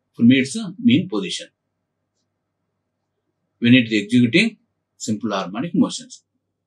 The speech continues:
In a figure, here the particle is moving along the circumference circle with a uniform velocity omega. Its projections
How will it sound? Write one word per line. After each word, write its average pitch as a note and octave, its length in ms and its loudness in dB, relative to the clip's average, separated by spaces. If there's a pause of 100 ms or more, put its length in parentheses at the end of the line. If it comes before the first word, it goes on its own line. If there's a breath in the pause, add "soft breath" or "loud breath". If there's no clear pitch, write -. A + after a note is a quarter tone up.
(1900 soft breath)
In E3 140 8
a F3 80 6
figure, D#3 460 6 (3000)
here E3+ 220 8
the D3+ 180 6
particle C#3+ 420 6
is D#3+ 140 6
moving B2+ 420 8
along B2 280 4
the E3+ 180 2
circumference - 540 -6
circle F3 400 -2 (1400)
with B2+ 160 -4
a C3 80 6
uniform B2 440 4
velocity G2+ 520 -2
omega. G2 500 -4 (2000)
Its F#3+ 300 6
projections E3+ 500 4